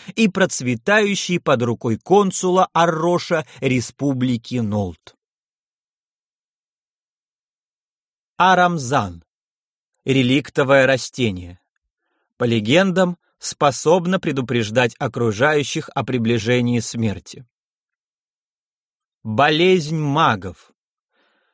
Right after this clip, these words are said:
Заболевание, традиционно поражающее долгожителей магов, хотя бывают и исключения. Со временем чародей начинает терять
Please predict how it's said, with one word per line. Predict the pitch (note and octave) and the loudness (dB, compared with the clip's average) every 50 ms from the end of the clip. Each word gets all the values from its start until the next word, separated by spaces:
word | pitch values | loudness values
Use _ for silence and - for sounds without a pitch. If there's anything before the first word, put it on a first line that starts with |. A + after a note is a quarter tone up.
| _ _ _ _ _ - | _ _ _ _ _ -8
Заболевание, | B2 A2+ D3+ E3+ D#3 F#3 F3+ E3+ D3 B2+ D#3 F#3 G3+ G#3 G#3 G#3+ G#3+ G#3+ F#3+ | 0 2 2 4 4 6 4 4 4 4 4 4 4 4 2 2 2 0 0
традиционно | - F#3 F3 D#3 D#3+ D#3+ - - D3 D3 C#3+ E3 G3 G3+ F#3+ F#3 F#3 F3+ | 0 -4 -2 -2 -4 -4 -4 -2 0 2 2 2 2 2 2 0 0 0
поражающее | - D#3+ C#3+ C#3+ C3+ B2 G#2 G#2+ B2+ C#3 D3+ D3+ D#3 D#3 C#3+ - - D3 C#3+ C3+ C3 | 0 2 4 4 4 2 2 2 2 4 4 2 0 -2 -4 -6 -4 -2 0 0 0
долгожителей | B2+ B2+ B2+ B2 A#2 B2+ A2+ G2 A#2+ A2+ F#2 - A#2+ G2+ G2+ G2+ | 0 0 0 2 2 0 0 2 -2 -2 -2 -4 -4 -4 -4 -4
магов, | F#2+ G2+ A#2 C3+ D#3 D#3+ F3+ F#3 - - _ - - _ | 0 2 2 2 2 2 -2 -4 -6 -8 _ -20 -20 _
хотя | - - D3+ C#3+ - - D3+ E3+ F#3 | -2 -2 0 0 2 2 2 2 4
бывают | G3 A#3 F3+ B2+ C3 C3 D3+ F3 - - | 2 2 4 4 4 4 4 2 -2 -6
и | - G3 G3 - F#3+ | -8 -10 -6 -4 -6
исключения. | E3+ - - F#3+ F#3+ F3+ - - - A#2 G#2 F#2+ F#2+ F#2 F#2+ F#2+ G2 G2+ _ _ _ _ _ _ _ _ _ _ _ _ _ _ _ _ _ _ _ _ _ _ _ _ _ | -6 -6 -4 -4 -4 -4 -4 -6 -4 -4 -4 -4 -6 -6 -8 -10 -12 -14 _ _ _ _ _ _ _ _ _ _ _ _ _ _ _ _ _ _ _ _ _ _ _ _ _
Со | - - F3+ F3 D#3 | -2 2 2 2 4
временем | F3+ G3+ A3 G#3+ G3 F#3 F#3 F3+ E3+ | 4 4 4 4 2 2 0 0 -2
чародей | - - F3+ F3 E3+ E3 D3 F3 F3 E3 | 0 0 2 2 2 2 2 2 0 2
начинает | D#3 D3+ B2+ - D#3+ D3 D3+ D3+ C#3+ C3+ B2+ A#2 - | 0 -2 -4 -4 -4 -2 -2 0 0 0 0 -2 -4
терять | C#3 C3+ B2+ B2 B2 A#2+ - - | -4 0 2 2 2 0 -2 -12